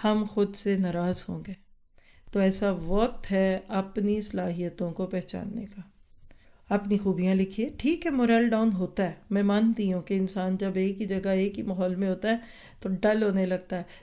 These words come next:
तो अपनी तारीफ़ें लिखिए, आप अपनी पुरानी तस्वीरें खोल कर देखिए,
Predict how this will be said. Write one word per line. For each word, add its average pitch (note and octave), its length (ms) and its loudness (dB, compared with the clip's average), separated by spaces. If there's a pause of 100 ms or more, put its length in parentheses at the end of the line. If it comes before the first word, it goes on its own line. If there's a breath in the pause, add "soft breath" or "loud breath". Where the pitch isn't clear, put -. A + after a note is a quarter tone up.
तो C4 80 0
अपनी A#3+ 340 -2
तारीफ़ें B3 380 0
लिखिए, C4 380 -4 (560)
आप A3 260 2
अपनी G#3+ 240 -2
पुरानी G#3+ 340 0
तस्वीरें A3 420 -2
खोल G#3 180 -2
कर G3+ 160 -2
देखिए, F#3+ 440 -4